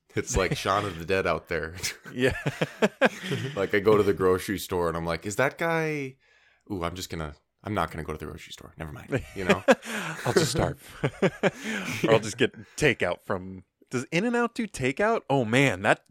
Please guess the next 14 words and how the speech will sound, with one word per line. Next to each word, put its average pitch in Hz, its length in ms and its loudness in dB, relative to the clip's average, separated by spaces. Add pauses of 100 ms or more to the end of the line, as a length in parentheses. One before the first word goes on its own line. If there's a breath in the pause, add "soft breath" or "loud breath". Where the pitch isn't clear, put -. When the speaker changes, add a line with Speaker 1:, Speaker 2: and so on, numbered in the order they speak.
Speaker 2:
that 131 180 4
concept 123 540 -2
just - 180 -2
occurred 113 360 2
to 98 40 -4
me. 95 100 -2
You 104 180 -6
could - 140 2
still 156 200 2
do 123 160 0 (100)
drive-through 107 540 4
In-N-Out, 113 440 0
couldn't 135 200 -4
you? 220 240 -4